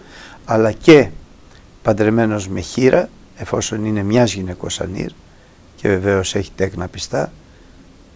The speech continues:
α, μπορεί να χειροτονηθεί διάκονος ή πρεσβύτερος. Ο Κύριος να σε ευλογήσει,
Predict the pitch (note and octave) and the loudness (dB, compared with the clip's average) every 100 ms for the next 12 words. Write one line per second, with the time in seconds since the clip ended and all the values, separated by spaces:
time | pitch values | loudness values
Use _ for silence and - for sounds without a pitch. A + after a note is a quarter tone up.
0 | - - - - - G2+ G2 G#2+ G#2+ G#2+ | -20 -20 -20 -18 -6 -6 -2 4 6 6
1 | G#2 - G2 F#2+ G#2+ G2 - G2+ G2 F#2 | 0 -2 -6 -6 -8 -8 -8 -8 -4 -4
2 | G2 - G2 - E2+ E2 - - - - | -4 -10 -12 -12 -12 -12 -16 -18 -20 -20
3 | - - - - - - - - - - | -20 -20 -20 -20 -20 -20 -20 -20 -20 -20
4 | - - - C3 B2 A#2 - A2 G#2+ G#2 | -6 -2 6 8 8 6 0 0 2 4
5 | G#2+ G2+ F2+ | 2 0 -6